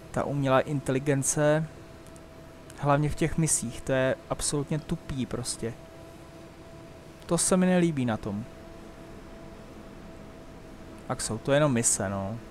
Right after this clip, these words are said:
Jinak mi to lidsky fungovalo teda jako. Tak. Dobrý. Jo,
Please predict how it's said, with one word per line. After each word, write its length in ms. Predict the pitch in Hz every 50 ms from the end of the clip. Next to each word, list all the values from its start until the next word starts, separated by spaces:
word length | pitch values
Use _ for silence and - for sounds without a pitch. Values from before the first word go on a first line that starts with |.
| - - - - - - - - - - - - - - - - - - - - - - - - - - - - - - - - - - - - - - - - - - - - - -
Jinak 260 | 120 120 127 - -
mi 80 | 160 160
to 100 | - 170
lidsky 300 | 165 160 - - - 185
fungovalo 640 | - - 202 202 202 233 262 294 269 208 151 127
teda 260 | 123 - 120 117 117 117
jako. 280 | 117 117 - - 131 123 - - - - - - - - - - - - - - - - - - - - - - - - - - - - - - - - - - - - - - - - - - - - - - - - - - - - - - - - - - - - - - - - - - - - - - - - - - - - - - - - - - - - - - - - - - -
Tak. 720 | 135 113 104 101 101 101 104 107 120 143 160 165 - - - - - - - - - - - - - - - - - - - - - - - - - - - - - -
Dobrý. 500 | 127 123 127 110 113 110 113 127 160 170 - - - - - - - - - - - - - - - - - - - - - - - - - - - - - - - - - - - - - - - - - - - - - - -
Jo, 120 | 98 98